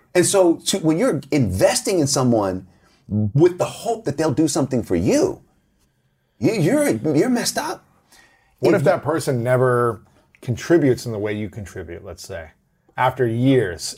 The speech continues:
Speaker 2: Is
Speaker 1: Okay.
Speaker 2: it, is it the right relationship still?
Speaker 1: Okay, this is
Speaker 2: Should
Speaker 1: great.
Speaker 2: you let go of the expectation? "Well, I don't need that in return."
Speaker 1: Great. So, so here, here's how I think you answer it, and I wanna hit the love part
Speaker 2: Yes.
Speaker 1: too.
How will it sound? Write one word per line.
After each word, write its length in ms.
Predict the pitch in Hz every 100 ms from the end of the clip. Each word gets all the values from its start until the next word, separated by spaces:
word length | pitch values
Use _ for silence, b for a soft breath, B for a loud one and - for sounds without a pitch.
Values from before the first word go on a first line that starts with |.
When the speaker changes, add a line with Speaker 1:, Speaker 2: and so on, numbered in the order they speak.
| -
Speaker 2:
Is 120 | 131
Speaker 1:
Okay. 120 | 147
Speaker 2:
it, 100 | 131 -
is 160 | 127 120
it 80 |
the 60 | 120
right 240 | 107 127
relationship 500 | 117 117 127 135 151
still? 480 | - - 139 139 151 - _ _ _ -
Speaker 1:
Okay, 120 | 82
this 180 | 95 92
is 80 |
Speaker 2:
Should 120 | - 143
Speaker 1:
great. 80 |
Speaker 2:
you 80 | 131
let 200 | 123 135
go 200 | 139 139
of 60 | 127
the 80 | 127
expectation? 680 | 123 123 - 135 135 143
"Well, 300 | 117 120 117 123
I 60 |
don't 200 | 117 95
need 200 | 104 139 135
that 140 | 135
in 60 | 127
return." 640 | 127 135 131 123 120 113 _
Speaker 1:
Great. 220 | - - -
So, 140 | 120
so 200 | 107 123
here, 140 | 120 -
here's 200 | 123 113
how 100 | 98
I 80 | 90
think 140 | 90
you 80 | 92
answer 240 | 87 82
it, 60 | -
and 120 | 87
I 60 | 92
wanna 160 | 92 95
hit 100 | 90
the 80 |
love 220 | 82 82 -
part 140 | 80
Speaker 2:
Yes. 240 | 107
Speaker 1:
too. 40 | 67